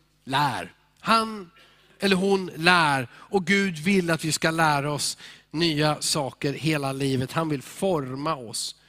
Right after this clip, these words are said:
Och vad tragiskt det är om vi växer upp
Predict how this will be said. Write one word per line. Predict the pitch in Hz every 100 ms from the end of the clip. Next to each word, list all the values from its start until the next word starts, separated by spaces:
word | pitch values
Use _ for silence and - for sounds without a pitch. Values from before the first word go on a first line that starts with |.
| _ -
Och | -
vad | 185 214
tragiskt | - 196 220 269 311 247 180 -
det | 165 139
är | 123 - _ _ _ _ _
om | 175 175
vi | 165
växer | 165 - - 160
upp | 180 156 _